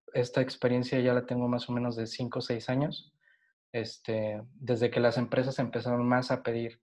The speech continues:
eh, con el auge de las redes sociales, eh, la administración de sus cuentas, que querían hacer videos y todo este tipo de cosas. A-, actualmente trabajo en The First, que es una,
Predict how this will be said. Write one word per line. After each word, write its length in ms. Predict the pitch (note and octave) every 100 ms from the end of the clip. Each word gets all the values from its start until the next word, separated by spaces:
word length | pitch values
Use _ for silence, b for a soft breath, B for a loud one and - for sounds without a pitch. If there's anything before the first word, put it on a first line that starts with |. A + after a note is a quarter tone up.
| _ _ _ _ -
eh, 180 | A#2 A2+
con 160 | A#2+
el 120 | A2+ A#2
auge 220 | A#2 B2+
de 80 | A#2
las 160 | A2+
redes 180 | A#2+ A#2+
sociales, 600 | B2 - A#2+ A#2+ A#2+ -
eh, 340 | A#2 A2+ - _ _ _ -
la 80 |
administración 640 | B2 B2 B2 A2+ A#2 C3 A#2+
de 80 | A2+
sus 160 | A#2
cuentas, 500 | - D3 C#3+ C#3 B2+
que 140 | - A#2
querían 260 | A#2 A#2+
hacer 220 | A2+ -
videos 540 | A2+ A2 A#2+ C3 B2 -
y 80 | A2+
todo 120 | A#2
este 280 | A#2 - A#2+
tipo 140 | -
de 60 | A2+
cosas. 400 | A2+ - - _ _ _ _ _ _ _ _ _ _ _ _ -
A-, 200 | B2 B2
actualmente 540 | C3 B2+ C#3 C#3+ D3 D3+
trabajo 380 | C#3+ C3 C3+ C#3
en 80 |
The 120 | C3 C3
First, 460 | E3 G#3+ - - _ -
que 100 | C3+
es 120 | C3
una, 580 | C#3 C3 B2+ A#2 G#2+